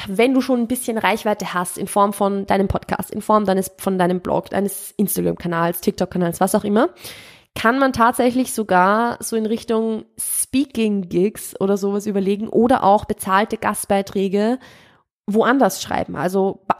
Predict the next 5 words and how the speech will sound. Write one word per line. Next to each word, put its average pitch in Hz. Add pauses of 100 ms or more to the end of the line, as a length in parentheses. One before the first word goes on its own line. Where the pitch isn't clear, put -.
Gastbeiträge 214
für 226
andere 208
Blogs -
beispielsweise. -